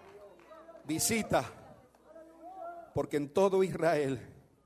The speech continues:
hay un solo lugar de resistencia".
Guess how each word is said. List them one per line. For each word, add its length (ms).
hay 220
un 160
solo 360
lugar 460
de 140
resistencia". 1040